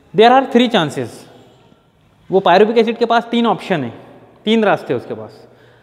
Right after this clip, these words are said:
एक तो उसको ऑक्सीजन मिल गया तो वो ऑक्सीडेटिव फॉस्फोराइलेशन करेगा और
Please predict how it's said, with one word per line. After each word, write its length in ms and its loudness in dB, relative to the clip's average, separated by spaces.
एक 240 2
तो 100 2
उसको 200 0
ऑक्सीजन 380 2
मिल 160 2
गया 260 2
तो 100 2
वो 140 6
ऑक्सीडेटिव 540 0
फॉस्फोराइलेशन 720 -4
करेगा 360 -6
और 300 4